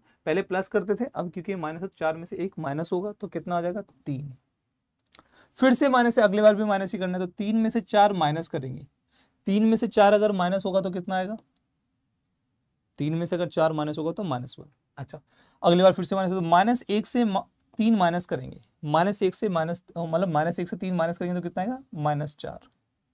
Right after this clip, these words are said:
तो उत्तर आएगा this upon this, उत्तर आएगा माइनस चार upon माइनस वन।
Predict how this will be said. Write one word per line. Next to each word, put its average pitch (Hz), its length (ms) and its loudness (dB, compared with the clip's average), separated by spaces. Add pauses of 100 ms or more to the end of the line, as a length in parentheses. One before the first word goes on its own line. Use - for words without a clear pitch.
(480)
तो - 60 -20
उत्तर 208 340 4
आएगा 170 320 6
this 139 480 -2 (100)
upon 156 420 0 (300)
this, 120 560 -10 (640)
उत्तर 170 280 -4
आएगा 175 180 0
माइनस 156 540 -2
चार 156 220 0
upon 151 400 -4 (220)
माइनस 147 480 -4
वन। 147 300 -4